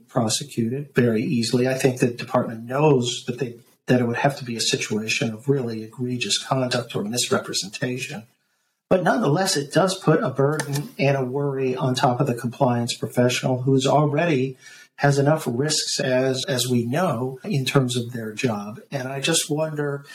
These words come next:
is this the right mechanism to do it? In practice, I think it's gonna be a lot less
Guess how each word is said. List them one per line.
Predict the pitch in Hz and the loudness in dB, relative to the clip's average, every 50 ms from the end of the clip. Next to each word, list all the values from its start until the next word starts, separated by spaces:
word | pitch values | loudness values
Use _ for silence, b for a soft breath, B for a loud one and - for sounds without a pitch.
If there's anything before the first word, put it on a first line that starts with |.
| B B B B _ - | B B B B _ 2
is | - 170 190 196 196 - | 4 4 6 4 4 2
this | 165 156 151 - - | 0 0 0 2 2
the | 147 | 2
right | 131 135 135 - 147 - | 0 0 -2 -4 -6 -8
mechanism | 147 123 117 120 123 - - 131 123 117 120 120 113 110 110 113 - | -10 -14 -12 -12 -12 -10 -10 -10 -10 -8 -8 -6 -6 -6 -8 -6 -8
to | - 110 | -8 -6
do | - - - 117 107 | -2 -2 -2 0 -2
it? | - - - _ - | -4 -8 -12 _ -2
In | 202 165 165 156 | 0 0 0 0
practice, | - - - 175 190 226 220 - 233 - - | -2 -4 0 0 0 0 2 2 2 2 2
I | 156 139 | 2 0
think | - - 165 147 147 | 2 2 2 2 2
it's | 139 - - | 2 2 4
gonna | 151 135 135 | 2 2 2
be | 127 127 123 | 0 -2 -2
a | 123 120 | -2 0
lot | 120 123 127 127 - - 127 | 0 0 0 -2 -4 -10 -16
less | 113 110 117 131 139 143 147 - - - - - - B | -16 -12 -8 -6 -4 -2 0 2 2 2 0 -2 -4 B